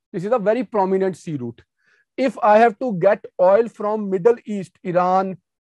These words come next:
Iraq, Saudi, Yemen, Oman, right? This is Middle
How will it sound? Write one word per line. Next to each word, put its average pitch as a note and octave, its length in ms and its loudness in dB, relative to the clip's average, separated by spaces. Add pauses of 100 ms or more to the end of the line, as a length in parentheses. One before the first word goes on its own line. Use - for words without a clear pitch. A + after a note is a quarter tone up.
Iraq, F3+ 680 0 (300)
Saudi, F3+ 800 -6 (120)
Yemen, F#3 720 -4 (200)
Oman, F#3+ 560 -4 (260)
right? G#3 280 0 (720)
This G3 240 -4
is C4+ 240 -8
Middle F#3 360 0